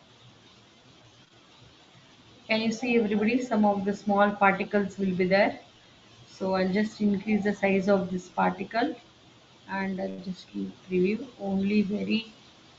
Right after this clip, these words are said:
slightly it is increased, but I have added more, uh, de-, uh, density and it, it is, which is added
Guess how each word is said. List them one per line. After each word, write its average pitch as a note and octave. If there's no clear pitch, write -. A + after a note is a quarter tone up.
slightly G#3+
it G#3
is F#3
increased, G3+
but A3
I G#3
have A3
added G3+
more, A#3
uh, F#3+
de-, G3
uh, F#3+
density G#3+
and G3+
it, G3
it G3
is, F#3+
which F#3+
is F#3+
added G3